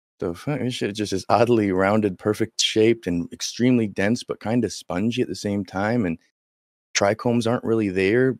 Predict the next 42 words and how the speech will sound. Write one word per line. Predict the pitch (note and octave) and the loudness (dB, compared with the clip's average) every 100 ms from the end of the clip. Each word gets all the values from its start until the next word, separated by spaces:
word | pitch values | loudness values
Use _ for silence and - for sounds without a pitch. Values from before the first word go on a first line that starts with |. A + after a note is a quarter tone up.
| - | -2
but | F#2+ | -2
they're | - F2+ | 2 -2
there. | E2+ F2+ A2+ E3+ E3 A2+ | 2 2 2 2 -2 -4
Like, | F2+ | -4
it | - | 0
looks | G2+ - | -2 -2
like | G2+ | -2
maybe | G2 G2 | -2 -2
somebody | G#2 G2+ F#2+ F2+ - _ _ _ _ _ | -2 -2 -2 -4 -8 _ _ _ _ _
did | G#2+ | -4
a | F#2 | -2
dry | F2 F2 | 0 0
sift | - B2+ - | 0 -2 -2
run | A2 A2+ | -2 -2
of | E2 | -2
flour | F2+ F2+ C3 C#3+ _ - | 0 0 0 -4 _ -14
and | |
just | E2 | -8
took | F#2 | -4
all | E2+ | -4
the | E2 | -2
heads | F#2+ A#2 | -2 -2
off. | C3 C#3 _ _ _ _ - | -4 -4 _ _ _ _ -2
Weird | B2 C3 | 2 2
looking | A#2+ F#2+ | 2 -2
shit. | F2+ A#2 F2+ | -2 0 0
And | F2+ G#2+ | -2 -6
sometimes | - C3+ C3 A#2 | -4 -2 0 -2
you | |
think | A2 A2 | -2 -2
maybe | G2+ F#2+ F#2+ | -2 -2 -2
it | |
wasn't | F2+ E2+ - | -2 -6 -2
cured | A2+ A2 | 0 0
proper | A2 G#2+ - G2+ F#2 | 2 0 2 0 0
or | - F2+ E2+ | 0 0 0
the | D2+ | -4
trim | - A2 A2 | -4 0 0
wasn't | G2+ F#2+ | 0 -4
good | - F#2 F2+ F2 - _ _ - | 0 2 2 0 -8 _ _ -14
or | D#2 | -10
something, | - A#2 A2 D#2+ D#2+ | -2 -2 -2 -8 -8